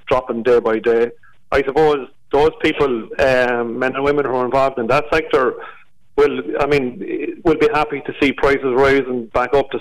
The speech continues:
some kind of a normal level that they get a return on their crop. Now, I know there's a knock-on in terms of,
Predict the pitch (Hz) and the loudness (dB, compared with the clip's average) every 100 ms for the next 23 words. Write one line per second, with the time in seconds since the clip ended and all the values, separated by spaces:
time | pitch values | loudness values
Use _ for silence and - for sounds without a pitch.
0 | - 143 135 139 123 120 131 139 135 123 | -2 -2 -2 -2 0 0 2 0 0 2
1 | 139 127 120 113 123 127 135 120 117 139 | 2 2 -2 0 0 0 2 2 2 0
2 | 139 135 123 120 135 127 - 143 131 160 | 0 0 0 0 2 0 -2 -2 0 2
3 | 185 151 135 135 135 139 135 135 117 120 | 2 2 0 -2 0 0 -2 -2 -6 -4
4 | 131 123 120 113 | -2 0 0 0